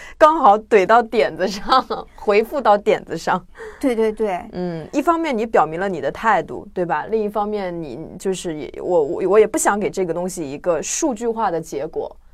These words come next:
Speaker 2: 是的。
Speaker 1: 嗯。
Speaker 2: 数据能代表什么呀？实在达不到，我们就花钱买了。<laughs> 因为老板最后还是给我们定了K P I嘛，他们希望到年底的时候，我们在各个平台散发的这些节目，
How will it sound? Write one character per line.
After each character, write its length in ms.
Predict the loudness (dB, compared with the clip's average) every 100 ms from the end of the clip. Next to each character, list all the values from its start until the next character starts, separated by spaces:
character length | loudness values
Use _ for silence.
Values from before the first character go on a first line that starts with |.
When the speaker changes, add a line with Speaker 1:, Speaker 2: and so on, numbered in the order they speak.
| -20 -20 -20 -20
Speaker 2:
是 300 | -14 -8 -4
的。 200 | 0 0 -2
Speaker 1:
嗯。 360 | -6 -8 -12 -16
Speaker 2:
数 260 | -6 -2 -2
据 260 | -2 -6 -8 -6
能 200 | -6 0
代 140 | 0
表 180 | 0 -2
什 120 | -6
么 120 | -8
呀？ 220 | -6 -8 -10
实 200 | -6 -6
在 160 | -4
达 220 | -4 -2 -2
不 80 |
到， 180 | 2 2
我 100 | 2
们 120 | -6 -4
就 120 | 0
花 220 | 4 4
钱 220 | 4 -4 -2 -4
买 80 | -6 -6
了。 100 | -8
<laughs> 20 | -4 4 4 6 4 4 2 -6 -8 -14 -18 0 2 2 -2 -6 -6 -6 -12 -14 -8 2
因 120 | 6
为 40 | 8 8
老 140 | 6
板 200 | 4 0
最 160 | 0 2
后 140 | 2
还 160 | 2 -4
是 100 | -4
给 160 | -2
我 80 | -2
们 160 | -2 -4
定 160 | -4
了 140 | -4 -4
K 160 | -8
P 120 | -4
I 180 | -4 -2
嘛， 320 | -2 -4 -6 -12
他 200 | -6 -4
们 240 | -4 -8 -12 -20 -18
希 240 | -8 0 0
望 300 | 2 -2 -6 -4
到 140 | 0 0
年 200 | 0 -2
底 80 | -4
的 100 | -6
时 80 |
候， 140 | -6 -2
我 140 | -4
们 300 | -4 -8 -10
在 420 | -4 0 2 0 -6 0
各 160 | 2
个 140 | 4 2
平 180 | -2 -4
台 220 | -4 -4
散 260 | -2 -2
发 200 | 0 -2
的 360 | 0 0 -2 -6
这 140 | -8
些 140 | -6 -6
节 200 | -6 -12
目， 320 | -10 -10